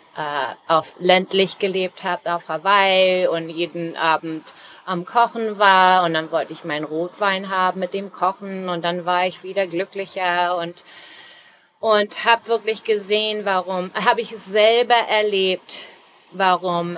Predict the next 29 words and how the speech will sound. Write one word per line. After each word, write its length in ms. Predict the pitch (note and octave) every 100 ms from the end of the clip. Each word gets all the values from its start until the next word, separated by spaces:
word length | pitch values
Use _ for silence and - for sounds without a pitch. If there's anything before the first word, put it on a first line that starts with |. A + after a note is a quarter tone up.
| -
Menschen 540 | F3 D#3+ - E3+ E3+
sich 340 | D#3 E3 D#3+ -
diesen, 760 | E3+ D#3+ D#3 D#3+ D3+ D3+ F3 _ _ _ _ _
ähm, 460 | D#3+ C3 F#2 F2+ - _ _ _ _ _ _ _ _ _ _ G3
Weg 380 | E3 F#3+ E3
suchen, 560 | - C4+ E4 F#3+ D3 E3 - -
ne? 260 | G3 F3+ A3
Dass 280 | G#3 F3+ -
es 200 | G3+ -
irgendwie, 440 | F3+ F3+ G3 F3+ E3+
hier 300 | - F#3 G#3+
hatte 220 | A3 A#3
man 180 | A3+ A#3+
den 180 | A#3
Tag 320 | A3+ G3+ F#3+ F3+
und 140 | E3+
jetzt 220 | E3+ -
an 100 | D#3+
diesem 300 | G3 C4 A#3+
Teil 260 | A3 G#3+ G#3
des 160 | G3+
Tages 560 | - G#3 G3 F#3+ F#3+ -
werde 220 | F3+ F3
ich 160 | F3+ F3+
mich 160 | F3
in 80 | F3
eine 340 | - D#3+ D#3+ -
andere 540 | E3 E3+ D#3+ D#3+ D#3
Richtung 440 | D#3 - D#3 C#3+